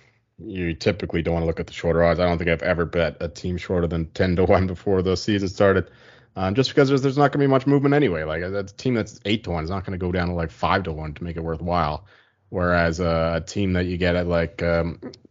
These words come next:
you know, a hundred to one could go down to fifty to one based on what they do at free agency or just, uh, it being a bad line and people betting it. So you wanna anticipate the, uh, a better price, so to speak. Like, if you,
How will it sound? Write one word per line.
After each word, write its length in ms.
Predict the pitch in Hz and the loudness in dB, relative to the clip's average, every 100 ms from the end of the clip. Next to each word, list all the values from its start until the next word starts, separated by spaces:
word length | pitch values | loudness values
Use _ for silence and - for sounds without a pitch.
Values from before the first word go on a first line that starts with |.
| _ _ _ | _ _ _
you 140 | 107 92 | -6 -2
know, 220 | 82 87 | -2 -2
a 60 | |
hundred 220 | 78 120 113 | 4 4 6
to 60 | |
one 200 | 82 82 | 2 0
could 120 | 87 | -4
go 160 | 90 95 | -2 2
down 180 | 95 95 | 2 2
to 60 | |
fifty 280 | 92 135 143 | 0 0 2
to 40 | 95 | 0
one 180 | 80 | 0
based 340 | 80 90 87 - | 2 2 2 0
on 340 | 92 90 87 - | 2 2 0 -2
what 180 | - 90 | 0 2
they 60 | 95 | 4
do 120 | 98 | 4
at 80 | 92 | 4
free 200 | 95 85 | 2 2
agency 360 | 82 90 107 | 2 0 4
or 140 | 104 87 | 4 4
just, 320 | 92 - - | 0 -4 -2
uh, 380 | 90 87 90 90 | 2 2 2 0
it 100 | 87 | 0
being 140 | 101 | -2
a 40 | 87 | 2
bad 240 | 92 95 | 4 4
line 200 | 92 92 | 4 2
and 100 | 95 | 0
people 160 | 104 98 | -2 2
betting 240 | 110 120 | 4 4
it. 160 | 90 - - - _ | 0 -8 -20 -20 _
So 160 | - 95 | -4 0
you 120 | 98 | 4
wanna 260 | 107 104 | 6 6
anticipate 840 | 113 98 - 120 110 113 107 104 - | 4 2 2 2 2 4 4 2 -2
the, 360 | 98 95 92 95 | 0 2 2 2
uh, 300 | 92 92 90 - | 4 2 0 -4
a 60 | 107 | -10
better 260 | 87 110 95 | 0 2 2
price, 560 | - 117 95 - - - | 2 2 2 -2 -14 -14
so 200 | - 87 | -10 -10
to 60 | |
speak. 380 | 80 - 80 76 | -10 -10 -12 -8
Like, 160 | 85 85 | -8 -8
if 160 | 85 | -8
you, 180 | 92 82 | -6 -6